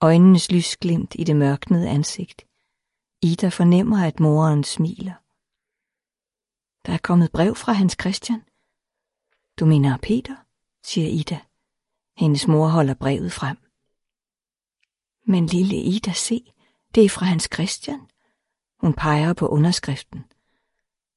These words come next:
Der står Hans Christian. "Jeg kan ikke finde mine briller," siger moren. "Læs du højt." Ida tøver. Det snurrer i den hånd, der har taget brevet.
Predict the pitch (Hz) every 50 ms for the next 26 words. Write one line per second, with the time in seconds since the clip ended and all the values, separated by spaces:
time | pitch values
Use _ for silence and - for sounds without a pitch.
0 | _ - - 170 - - - 202 196 - - - _ _ _ _ _ _ _ _
1 | - 160 143 - - - 156 160 - - - 160 - _ _ _ _ _ _ _
2 | _ _ _ _ _ _ _ _ _ _ _ _ _ _ _ _ _ _ _ _
3 | _ _ _ - 175 170 - - 202 226 233 - - - 202 208 226 262 277 240
4 | 175 151 143 - 143 160 151 170 190 208 208 - _ _ _ _ _ _ _ _
5 | - - - 147 143 147 147 143 147 147 143 147 156 170 185 208 - - - 302
6 | 302 247 175 - - - - - _ _ _ _ _ _ _ _ _ _ _ _
7 | _ _ _ _ _ _ - 180 151 147 156 147 - - - - 147 147 143 151
8 | 160 156 - _ _ _ _ _ _ _ _ - - - - - 185 170 165 170
9 | 180 185 185 175 160 - - 151 - - 147 151 151 - - - 156 147 - -
10 | - 147 147 156 165 - - 170 160 - - - 175 156